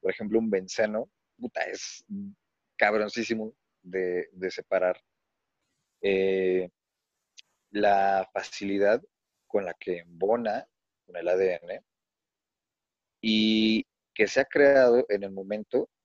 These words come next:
en el que una estrella muere, en el que la gravedad pudiera especularse, transgrede como estas dimensiones, ¿no? O sea, hasta, a-, has-, hasta se pu-, se abre la posibilidad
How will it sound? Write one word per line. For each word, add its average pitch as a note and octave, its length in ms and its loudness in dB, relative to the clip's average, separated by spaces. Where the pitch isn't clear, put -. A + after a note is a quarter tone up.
en G2 160 0
el F2+ 160 -10
que F#2+ 140 -4
una G2 260 -4
estrella F2+ 720 -4
muere, G#2+ 460 2
en G2 120 -10
el G2 120 -6
que - 120 -4
la F2+ 160 0
gravedad F2+ 540 4
pudiera G2+ 600 4
especularse, A2+ 720 -2
transgrede G#2 680 4
como F#2 440 -12
estas G2 300 -2
dimensiones, F2+ 840 -2
¿no? A#2 180 0
O A#2 40 2
sea, G#2 200 2
hasta, G2+ 400 0
a-, G2 300 -2
has-, - 280 -10
hasta - 240 -4
se - 140 -10
pu-, - 200 -10
se - 140 -4
abre C#3+ 220 2
la A2 100 0
posibilidad F#2 760 -2